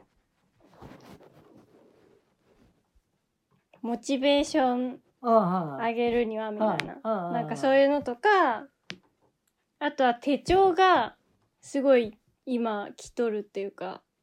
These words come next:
Speaker 1: 人気あったりするんやて。
Speaker 2: あ、そう。うん。
Speaker 1: やもんで、手帳つけてなかったけど、
Speaker 2: うん。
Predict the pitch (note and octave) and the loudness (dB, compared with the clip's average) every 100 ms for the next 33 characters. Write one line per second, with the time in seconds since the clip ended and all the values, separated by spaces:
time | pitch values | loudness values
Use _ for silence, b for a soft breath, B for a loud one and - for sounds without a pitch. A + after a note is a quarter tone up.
0 | _ _ _ - B3 A#3 B3 A#3+ A#3+ G#3 | _ _ _ -6 -4 -2 0 -2 -2 -8
1 | G3 G#3 G#3 - - - _ - A3 A3 | -8 -10 -10 -12 -16 -20 _ -6 -4 -2
2 | F3+ - - _ _ _ D3 F#3 C#3+ B2+ | -4 -4 -12 _ _ _ -4 -2 -2 -8
3 | _ C4 A#3 A3+ G#3+ G#3+ G#3 G3+ - _ | _ -6 -4 -4 -6 -6 -6 -8 -14 _
4 | _ _ _ _ _ _ _ _ _ _ | _ _ _ _ _ _ _ _ _ _
5 | _ _ _ _ _ _ - - B3+ A3 | _ _ _ _ _ _ -20 -10 -10 -2
6 | B3 B3 B3 - C4 B3 G#3 G#3 G#3 G3+ | 0 0 -4 -4 -4 -2 -8 -8 -10 -12
7 | G3 F#3+ F#3 G3 F#3 F3 E3+ | -16 -14 -12 -12 -12 -6 -4